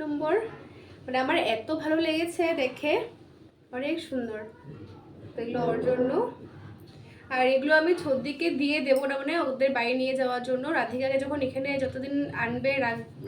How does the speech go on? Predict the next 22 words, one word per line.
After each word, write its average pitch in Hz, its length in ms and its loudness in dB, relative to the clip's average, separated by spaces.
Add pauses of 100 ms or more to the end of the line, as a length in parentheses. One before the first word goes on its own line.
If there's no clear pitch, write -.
রাখবো 226 240 -6 (100)
আমরা, 294 200 0 (480)
তখন 247 200 -2 (100)
এগুলো 247 220 -2
ওকে 254 200 -10
পরাবো, 247 300 -2
এগুলো 254 220 -2
দিয়ে 240 200 -2
দেবো 214 180 -4
না, 226 100 -8
এগুলো 254 180 -2
এখানে 254 200 -6 (100)
থাকবে। 190 280 -12 (2750)
তারপর 294 480 0 (200)
নিয়েছি, 302 500 0 (1700)
মানে 285 140 -4 (160)
এত 233 100 -12 (140)
সুন্দর 311 280 0
লেগেছিল 311 360 -6 (140)
একটা, 302 240 -6 (840)
একটা 285 260 -6 (2250)
জ্যাকেট, 277 500 0